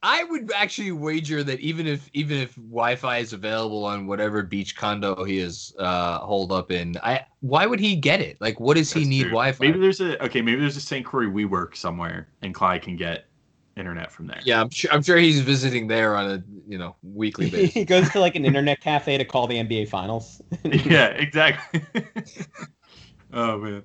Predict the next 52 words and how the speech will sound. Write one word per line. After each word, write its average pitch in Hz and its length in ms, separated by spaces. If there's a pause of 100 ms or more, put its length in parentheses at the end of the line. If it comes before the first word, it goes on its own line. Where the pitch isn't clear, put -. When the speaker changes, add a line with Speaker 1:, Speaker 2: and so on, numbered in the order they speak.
(580)
Speaker 2:
That 113 120
would 147 100
be 139 100
good. 117 280
I 117 140
would 151 120
pay 143 180
for 104 140
that. 95 120
I 117 140
would, 165 180
I 131 140
would 139 120
watch 131 240
that 104 140
Hot 92 220
Mic 92 200
broadcast. 87 760
And 92 240
Speaker 3:
Yeah, 151 340
<laughs> - 40
yeah, 190 640
exact 151 340
Hot 131 160
Mic, 110 220
yeah. 113 220 (280)
That 170 180
should, - 200
Speaker 2:
Yeah. 196 60
Speaker 3:
it 190 80
should - 140
be, 359 120
like, 160 140
a 135 40
second 131 340
stream 113 300
option, 104 340
dude. 113 220
Like, 113 140
just 127 180
be 131 100
Clyde 113 360
by 107 160
himself, 98 520
just 110 280
all 117 140
of 101 60
his 107 140
thoughts 98 280
on 104 80
the 104 40
game. 104 240